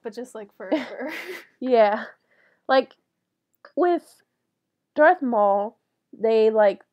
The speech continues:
Speaker 2: technically explained it. They were like, he was so angry at Kenobi that, like, he stayed, that's, like, his
Speaker 1: Yeah.
Speaker 2: anger kept him alive.
Speaker 1: Well, like,
Speaker 2: But
Speaker 1: also
Speaker 2: then
Speaker 1: Naboo didn't blow up. <laughs>
Speaker 2: Yeah,
Speaker 1: He
Speaker 2: that
Speaker 1: fell
Speaker 2: too.
Speaker 1: in trash.
Speaker 2: <laughs> And then, like,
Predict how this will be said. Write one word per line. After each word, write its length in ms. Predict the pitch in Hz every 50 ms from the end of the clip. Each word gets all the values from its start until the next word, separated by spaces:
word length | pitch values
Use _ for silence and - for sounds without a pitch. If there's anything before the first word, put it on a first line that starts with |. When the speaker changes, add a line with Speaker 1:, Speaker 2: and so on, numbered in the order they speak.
| _ _
Speaker 2:
technically 760 | - - - 240 226 226 262 254 240 240 226 - 254 240 247
explained 580 | 240 226 - - _ - 196 208 214 214 208 214
it. 160 | 226 214 220
They 80 | 208 202
were 80 | 196
like, 220 | 196 202 196 196 -
he 100 | - 220
was 140 | 214 202
so 200 | - - 247 269
angry 720 | 262 226 220 220 226 226 220 226 214 208 202 202 202 - _ _ _ _ _ _ _ -
at 180 | - 214 214 -
Kenobi 540 | 247 240 220 214 202 202 196 208 202 196
that, 220 | 185 185 175 - -
like, 200 | 180 175 175 -
he 120 | - 220
stayed, 380 | 208 - - - 214 190 - -
that's, 320 | 202 190 190 196 - _ -
like, 220 | - 180 - -
his 140 | - 220 208
Speaker 1:
Yeah. 140 | 339 202 208
Speaker 2:
anger 380 | 214 220 214 214 220 202 202 202
kept 320 | - - 214 196 - -
him 140 | 220 208 202
alive. 480 | 185 190 202 180 175 170 - 202 214 -
Speaker 1:
Well, 140 | 330 370 370
like, 180 | 370 349 302 -
Speaker 2:
But 80 | 247
Speaker 1:
also 140 | 269 254 -
Speaker 2:
then 300 | 254 247 240 247 247 226
Speaker 1:
Naboo 180 | 247 262 262 196
didn't 160 | 220 220 208
blow 220 | - 202 185 190 196
up. 240 | 202 - - - _ _ _ _ _ -
<laughs> 340 | 254 262 - - - - _
Speaker 2:
Yeah, 360 | - 233 277 269 214 185 190
Speaker 1:
He 20 | 208
Speaker 2:
that 220 | 226 220 220 - -
Speaker 1:
fell 140 | 320 247
Speaker 2:
too. 80 | 226 254
Speaker 1:
in 100 | 262 240
trash. 600 | - - 240 226 202 - 185 208 - - _ - - - -
Speaker 2:
<laughs> 200 | 254 311 285 269 - - _ _ _ _ _ _ _ _ _ _ -
And 200 | - 247 262 262
then, 240 | 269 269 269 269 269
like, 460 | 247 247 240 233 233 226 - -